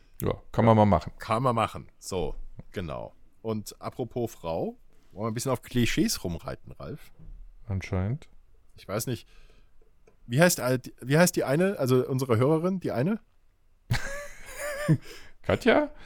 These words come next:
Speaker 2: Ja, so-, soll sich doch bitte kurz was zu trinken holen. Ich,
Speaker 1: <laughs>
Speaker 2: ähm, <laughs> es tut mir aufrichtig leid, <laughs> aber ich muss jetzt mal gerade lästern, ja?
Speaker 1: Mhm.
Speaker 2: Ähm, <clears throat>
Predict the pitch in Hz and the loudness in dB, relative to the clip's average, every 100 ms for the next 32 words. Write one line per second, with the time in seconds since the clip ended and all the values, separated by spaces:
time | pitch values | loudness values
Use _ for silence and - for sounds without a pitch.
0 | - 110 104 - - - - - - 107 | -8 2 2 2 -10 -16 -16 -16 -10 -6
1 | 117 104 107 104 - - - - 107 95 | -2 0 0 -2 -8 -10 -12 -10 -8 -8
2 | - - - 110 - 80 80 78 76 - | -10 -12 -10 -10 -10 -12 -10 -10 -12 -18
3 | - - - - 160 - - 147 151 - | -20 -20 -20 -10 -6 -6 6 8 10 8
4 | - - - - - - - 131 127 127 | 4 2 0 -2 -8 -12 -2 2 4 2
5 | - 170 156 170 - - - 151 - - | 2 0 2 2 0 -4 -2 0 0 -2
6 | - 175 170 107 127 131 113 117 110 113 | 0 2 4 4 2 2 -2 -2 4 4
7 | - - 165 190 226 - - 226 147 170 | 4 4 6 8 8 6 4 4 6 8
8 | 196 165 139 - 120 110 - 101 90 73 | 6 8 4 4 2 2 2 0 0 -6
9 | 78 - 67 - 90 139 165 - 101 107 | -8 -8 -10 -10 -4 -2 -2 -2 0 2
10 | 110 120 127 110 107 107 104 104 101 - | 2 2 4 6 6 2 -2 -4 -6 -12
11 | - - - - - - - - - 165 | -20 -20 -20 -20 -20 -20 -20 -14 -4 2
12 | 160 107 | 2 2